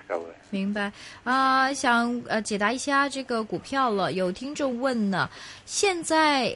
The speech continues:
Speaker 2: 呃，Facebook 問呢，A H股折讓是否已經要沽出了？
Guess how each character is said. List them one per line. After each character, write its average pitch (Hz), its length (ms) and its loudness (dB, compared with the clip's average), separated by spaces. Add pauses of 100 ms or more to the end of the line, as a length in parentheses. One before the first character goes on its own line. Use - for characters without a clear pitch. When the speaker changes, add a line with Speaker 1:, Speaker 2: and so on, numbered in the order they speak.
(140)
Speaker 2:
呃， - 220 -8
Facebook 277 440 -2
問 196 220 2
呢 165 400 -4
，A 311 220 4
H - 340 2
股 170 260 0
折 180 300 2
讓 262 400 4
是 - 320 0
否 196 400 -2
已 185 140 -2
經 208 300 0
要 202 180 2
沽 220 300 -6
出 302 460 -4
了？ - 240 -2